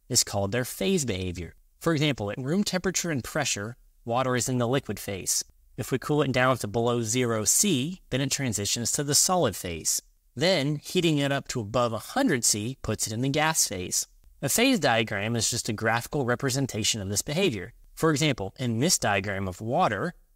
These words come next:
we can know what phase the water will be in at any given temperature and pressure. Now, sometimes pure chemicals can be useful, but many times we need mixtures of chemicals to get a particular job done.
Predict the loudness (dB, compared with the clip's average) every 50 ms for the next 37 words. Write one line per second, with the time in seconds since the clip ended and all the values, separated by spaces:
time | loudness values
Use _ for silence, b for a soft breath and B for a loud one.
0 | _ -4 -2 -2 -2 -2 -2 0 0 0 0 0 0 0 0 -2 -2 -4 -4 -4
1 | -4 -4 0 0 0 0 2 2 0 2 2 2 2 2 0 0 -2 -2 -2 -2
2 | 0 0 0 0 0 -2 -2 -2 -4 -4 -4 -4 -4 -6 -6 -6 -4 -6 -4 -2
3 | -2 0 0 0 0 0 -2 -2 -2 -4 -4 -6 -8 -6 -6 -4 -4 -4 -4 -6
4 | -2 -2 0 0 0 0 -2 -6 -14 _ _ _ _ _ _ 0 2 4 4 6
5 | 4 6 4 4 2 2 0 -2 -2 -2 -2 -2 -2 -2 0 0 0 0 0 -2
6 | -2 -2 -2 -2 -4 -6 -6 -6 -4 -2 -2 0 0 0 2 2 2 0 0 -4
7 | -8 -12 -16 -10 -8 -4 0 0 2 2 2 2 2 0 -2 -4 -4 -4 -4 -2
8 | -2 -2 0 0 0 2 2 0 0 -2 -2 0 0 2 2 2 2 0 0 0
9 | -2 -4 -4 -4 -4 -4 -4 -6 -6 -6 -6 -6 -6 -6 -4 -2 0 0 2 0
10 | 0 0 -2 -2 -2 -4 -4 -4 -2 -2 -2 0 0 0 2 2 0 0 -4 -6
11 | -10 -12